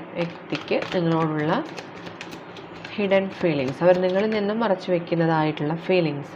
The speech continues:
എന്തൊക്കെയാണ്? Hidden feelings of your person right now. നിങ്ങളിൽ നിന്നും മറച്ചു വെക്കുന്നതായിട്ടുള്ള ഫീലിങ്സ്.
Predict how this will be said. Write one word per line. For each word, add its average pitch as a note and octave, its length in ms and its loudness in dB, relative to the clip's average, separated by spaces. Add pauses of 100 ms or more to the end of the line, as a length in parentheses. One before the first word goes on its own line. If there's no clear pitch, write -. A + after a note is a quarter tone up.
എന്തൊക്കെയാണ്? C#3 640 -2 (380)
Hidden D3+ 260 -2 (120)
feelings F#3+ 420 -2 (140)
of E3 80 -4 (100)
your D3 180 -2
person G3+ 400 0 (1000)
right D3+ 240 0 (280)
now. C#3+ 140 -2 (1200)
നിങ്ങളിൽ E3 360 2
നിന്നും F3 280 0
മറച്ചു F3+ 300 -4
വെക്കുന്നതായിട്ടുള്ള D3 760 -4 (140)
ഫീലിങ്സ്. D#3 500 0